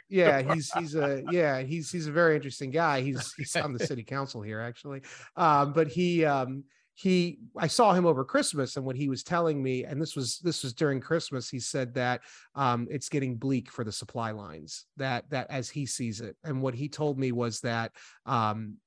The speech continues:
Speaker 1: you know, he, he sends me occasionally some WhatsApp messages with what's going on. And then I hear things from people that have been private military contractors over there. Um, and my sense is maybe they have seven hundred thousand troops, the, the Russians, or,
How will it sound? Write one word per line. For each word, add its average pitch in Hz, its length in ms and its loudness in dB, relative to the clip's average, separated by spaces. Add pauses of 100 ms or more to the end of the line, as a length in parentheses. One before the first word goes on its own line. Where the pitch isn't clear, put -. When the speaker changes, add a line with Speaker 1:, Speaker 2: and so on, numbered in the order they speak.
(120)
Speaker 1:
you 156 120 0
know, 120 120 -2
he, 202 280 -2
he 202 140 0
sends 165 380 2
me 139 80 0
occasionally 135 480 -4
some 110 240 -6
WhatsApp 117 460 -4 (100)
messages 113 580 -6
with 117 140 -10
what's 117 160 -8
going 110 260 -8
on. 107 300 -6 (340)
And 208 160 2
then 196 100 6
I 170 120 6
hear 156 260 0
things 131 320 -4
from 123 140 -8
people 127 320 -4
that 120 180 -2
have 117 180 -8
been 117 240 -4
private 120 320 -4
military 117 440 -6
contractors 120 760 -8
over 113 240 -4
there. 107 340 -6 (380)
Um, 135 300 2
and 147 320 -2
my 170 300 4
sense 151 420 -2
is 127 260 -4
maybe 160 320 4
they 135 140 2
have 120 180 0
seven 117 260 -2
hundred 113 200 -2
thousand 110 500 -6
troops, - 460 -6
the, 143 160 -6
the 110 140 -4
Russians, 113 520 -4
or, 120 160 -6